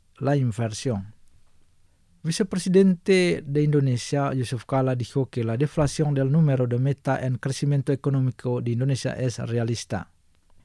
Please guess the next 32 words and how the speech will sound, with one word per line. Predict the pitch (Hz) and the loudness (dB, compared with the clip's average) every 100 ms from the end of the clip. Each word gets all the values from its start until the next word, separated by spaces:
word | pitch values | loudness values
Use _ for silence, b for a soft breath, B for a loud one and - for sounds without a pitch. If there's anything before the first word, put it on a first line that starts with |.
| - | -8
Jefe | 123 117 131 | -4 0 0
de | 120 | 0
Junta | 107 135 127 | 0 0 0
de | 123 | 0
Coordinación | 120 131 135 131 - 143 | 0 0 2 0 0 2
de | |
Inversión | 135 135 151 143 175 165 | 2 2 0 0 0 2
de | 156 | 2
Indonesia, | 160 151 127 117 - 131 110 | 2 2 0 -2 -2 -4 -4
Frankie | - 127 120 123 | -4 -4 -4 -4
Sibarani, | 156 147 156 156 170 170 B B B B | 0 4 4 4 2 -2 B B B B
acogió | - 120 - 135 - 151 160 | -12 -12 0 0 2 4 4
la | 170 | 6
intención | 170 143 123 - 131 | 4 2 0 0 0
de | 127 | 0
invertir | 123 123 117 175 160 - | 0 -2 0 2 2 0
en, | 143 143 143 143 - _ _ _ _ _ - | 0 2 0 -2 -8 _ _ _ _ _ -6
de | 120 127 | 2 4
un | 135 147 151 | 6 4 4
fabricante | 135 165 156 135 151 143 139 | 4 4 4 2 2 2 0
taiwanés | 131 120 117 117 139 127 | -2 -2 0 2 0 0
de | - 120 | -4 -2
la | 120 | 0
im-, | 123 120 | -2 -2
lámpara | 135 160 127 113 101 92 | 2 2 2 -2 -4 -8
que | - 117 | -8 -4
desean | 120 110 156 147 127 104 | -4 0 2 2 0 -4
trasladar | - 123 - 127 135 143 | -4 -4 0 0 2 0
su | - 120 | -2 0
negocio | 147 123 107 127 113 | 0 0 -2 -2 0
a | 120 | 2
Indonesia. | 127 123 110 98 92 - | 2 2 0 -4 -8 -10